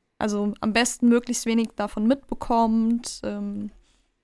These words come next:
wenig spürt. Natürlich ist ja alles angeblich. Sowas.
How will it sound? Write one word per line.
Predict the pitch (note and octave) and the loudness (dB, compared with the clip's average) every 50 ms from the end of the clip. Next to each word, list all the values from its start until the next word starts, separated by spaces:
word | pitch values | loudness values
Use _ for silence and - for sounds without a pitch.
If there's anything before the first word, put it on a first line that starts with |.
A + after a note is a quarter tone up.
| _ _ _ _ _ _ _ - | _ _ _ _ _ _ _ -2
wenig | G#3+ A3+ A3 A3 A3 G3+ - - | 2 4 4 4 4 2 -2 -4
spürt. | - - - - - B3+ B3+ C4+ C4+ B3+ C4 C4 C4 - - _ _ _ _ _ | -4 -4 -4 0 4 6 8 8 8 6 6 2 0 -4 -16 _ _ _ _ _
Natürlich | - - A3 G#3+ A3 - - | -6 -4 -4 -4 -4 -6 -8
ist | G3 - - | -10 -8 -8
ja | G#3 - | -6 -6
alles | - G3 G3 - - | -6 -6 -8 -8 -6
angeblich. | - - A3+ A3 G3 - A3 C4 C4+ - - B3 B3 B3 - - - _ _ _ _ _ _ _ _ _ _ _ _ _ _ _ _ _ _ _ _ _ _ _ _ _ _ _ _ - | -2 0 0 0 0 0 0 -2 -2 -2 -2 -2 -2 -2 -2 -8 -16 _ _ _ _ _ _ _ _ _ _ _ _ _ _ _ _ _ _ _ _ _ _ _ _ _ _ _ _ 0
Sowas. | G#3 A3+ - - F#3+ - - - - - | 2 2 4 4 2 -2 -6 -8 -12 -14